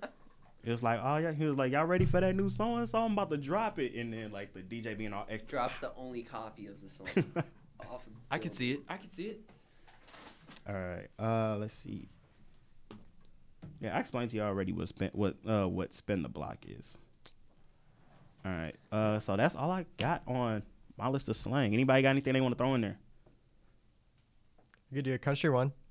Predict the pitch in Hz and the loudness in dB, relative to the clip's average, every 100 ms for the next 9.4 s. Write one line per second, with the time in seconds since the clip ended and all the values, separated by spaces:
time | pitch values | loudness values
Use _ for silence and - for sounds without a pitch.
0 | - - - - - - 113 - - - | -20 -20 -20 -20 -8 -2 -2 -4 0 10
1 | 247 185 - 381 175 - 240 226 143 143 | 10 10 6 2 2 4 4 4 2 0
2 | 180 156 123 - 135 131 - - 113 - | 2 4 2 2 4 4 2 -2 -6 -10
3 | - - 117 131 147 147 143 151 147 131 | -14 -10 -8 -4 -4 -2 -2 -2 -4 -6
4 | - 98 101 135 139 127 123 113 98 120 | -6 -10 -6 -4 -2 0 0 0 -2 -4
5 | - - 151 160 85 - 131 127 - - | -4 -6 -2 -2 -2 -8 -8 -8 -8 -12
6 | - - - 147 226 - - - _ _ | -6 -6 -6 -14 -14 -16 -20 -20 _ _
7 | - 123 123 123 120 120 139 123 101 110 | 6 8 8 8 6 4 4 4 4 4
8 | 110 147 147 123 123 143 127 117 117 117 | 4 2 2 0 0 -2 -2 -2 0 2
9 | 113 - 104 - | 0 -2 -8 -8